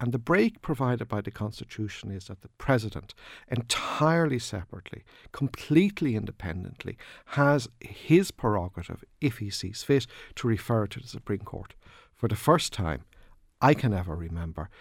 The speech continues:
you have politicians saying blatantly, "Sure, we know it's not constitutional, but won't the President refer it to the Supreme Court?" They are disowning their responsibility as a legislature to pass legislation that they sincerely believe have genuinely tried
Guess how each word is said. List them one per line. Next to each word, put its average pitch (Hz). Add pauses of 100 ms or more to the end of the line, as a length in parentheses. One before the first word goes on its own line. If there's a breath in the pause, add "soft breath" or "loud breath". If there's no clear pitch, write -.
(180 soft breath)
you 120
have 117
politicians 113
saying 95
blatantly, 101
"Sure, 127
we 135
know 131
it's -
not 143
constitutional, 98 (280 soft breath)
but 123
won't 165
the 175
President 151
refer 165
it 151
to -
the -
Supreme -
Court?" - (380 loud breath)
They 131
are 139
disowning 170
their 160
responsibility 104
as 92
a 101
legislature 143 (360 loud breath)
to 123
pass -
legislation 107
that 104
they 107
sincerely 220
believe 92 (280 soft breath)
have 156
genuinely 190
tried 151